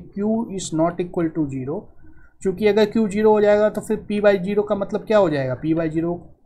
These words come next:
इसका कोई मतलब नहीं होता है, डिफाइंड नहीं होता है ये। b ज़ीरो नहीं होगा हमारा, q या b ज़ीरो नहीं, ज़ीरो नहीं हो सकता है। उसके बाद उसके अलावा कोई भी, कोई भी integer हो सकता है, Integer one, two, three, four, five, six, ten, ठीक है ना?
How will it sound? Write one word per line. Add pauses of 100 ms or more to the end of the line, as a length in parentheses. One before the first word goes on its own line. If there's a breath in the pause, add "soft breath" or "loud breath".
(1200)
इसका
कोई
मतलब
नहीं
होता
है,
डिफाइंड
नहीं
होता
है
ये। (160)
b
ज़ीरो
नहीं
होगा
हमारा,
q
या
b (100)
ज़ीरो
नहीं,
ज़ीरो
नहीं
हो
सकता
है। (680)
उसके
बाद
उसके
अलावा
कोई
भी,
कोई
भी (120)
integer
हो
सकता
है,
Integer
one,
two,
three,
four,
five,
six,
ten, (720)
ठीक
है
ना?